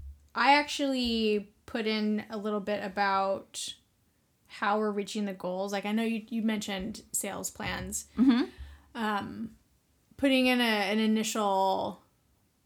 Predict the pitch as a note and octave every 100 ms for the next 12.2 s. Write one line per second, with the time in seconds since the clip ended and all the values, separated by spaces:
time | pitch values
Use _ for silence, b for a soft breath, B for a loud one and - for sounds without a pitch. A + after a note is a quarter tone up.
0 | _ _ _ - D#4+ F4 E4+ D#4 - F#3+
1 | F#3 - - B3 - _ - G#3 - -
2 | - A#3 A#3+ B3 A#3+ - F#3+ - G#3+ G3
3 | G3 - - G#3 F3 A2 - - - -
4 | - G#3+ - G#3+ - - A#3+ A#3+ A#3 -
5 | - - - _ A3+ A3 _ _ _ _
6 | _ _ C#4 C#4+ C#4+ D#4+ E4+ F4+ E4+ C4
7 | C4 C#4 C4 D4 C#4+ C4 A3+ A3+ A#3+ A#3+
8 | B3 A#3+ C#4 C#4 _ A3 - - - -
9 | - - _ - C#4+ B3+ B3 B3 A#3+ A#3
10 | A3+ - _ - A#3 G3+ G3+ G#3+ G#3 -
11 | _ - B3+ B3+ B3 A#3+ A#3 A#3 - A#3+
12 | G#3+ A3